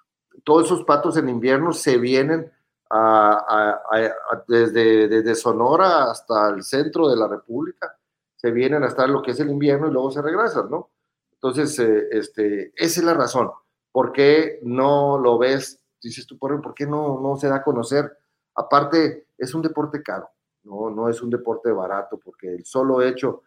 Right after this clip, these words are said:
de meterte a la laguna en un airboat, eh, etcétera, y todo eso, pues, pues, te cuesta, pues, tenemos que pagar licencias, cada año tenemos que hacer un censo, bla, bla, bla, etcétera. Y l-, la verdad, pues, que es, es, es caro, digo, no es que sea caro,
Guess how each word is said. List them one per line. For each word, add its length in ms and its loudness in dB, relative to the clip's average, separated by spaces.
de 80 0
meterte 400 0
a 40 2
la 120 2
laguna 640 0
en 100 -2
un 200 -2
airboat, 640 0
eh, 340 -4
etcétera, 420 0
y 80 -2
todo 260 2
eso, 300 -4
pues, 160 -8
pues, 140 -20
te 100 -18
cuesta, 480 -2
pues, 140 -10
tenemos 300 -2
que 120 -6
pagar 340 -2
licencias, 580 -4
cada 240 0
año 160 -2
tenemos 300 -6
que 80 -6
hacer 180 -4
un 120 -6
censo, 580 -6
bla, 260 2
bla, 220 2
bla, 180 2
etcétera. 540 -2
Y 500 2
l-, 300 -14
la 180 -6
verdad, 280 -6
pues, 140 -10
que 160 -8
es, 220 -12
es, 240 -16
es 240 -16
caro, 420 -8
digo, 340 -6
no 60 -2
es 100 -4
que 100 -6
sea 200 -4
caro, 320 0